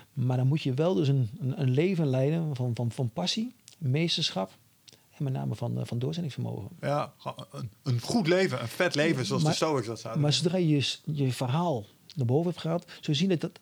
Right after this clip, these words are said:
Speaker 1: allemaal eigenlijk gemakkelijk wordt. Dan kom je in die, in die flow terecht. Ik hoef voor mezelf geen, eh, geen passie meer te ontwikkelen of het enige wat ik hoef te doen, oké, waar ben ik van? Van talenten helder maken. Oké, waar moet ik het nu voor doen?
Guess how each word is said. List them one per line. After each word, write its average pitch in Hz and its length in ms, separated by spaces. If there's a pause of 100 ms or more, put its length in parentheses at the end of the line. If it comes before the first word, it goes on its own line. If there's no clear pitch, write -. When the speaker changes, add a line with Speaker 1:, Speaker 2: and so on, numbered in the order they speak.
Speaker 1:
allemaal 170 320
eigenlijk 147 460 (300)
gemakkelijk 151 520
wordt. - 260 (100)
Dan 143 100
kom 175 180
je 165 120
in 151 100
die, 135 140
in - 100
die 131 100
flow 175 220
terecht. 139 420 (300)
Ik 170 140
hoef 160 120
voor 143 100
mezelf 123 300
geen, 131 300
eh, 127 400 (500)
geen 147 220
passie 190 260
meer 143 120
te - 60
ontwikkelen 143 440
of 139 180 (420)
het - 60
enige 170 160
wat 135 100
ik 139 60
hoef 131 100
te - 60
doen, 147 180
oké, 143 200
waar 147 120
ben 185 120
ik 196 100
van? 151 260 (340)
Van 151 120
talenten 127 340
helder 180 180
maken. 127 340 (240)
Oké, 135 400 (140)
waar 131 220
moet 139 100
ik 131 80
het 131 80
nu 170 100
voor 165 100
doen? 139 240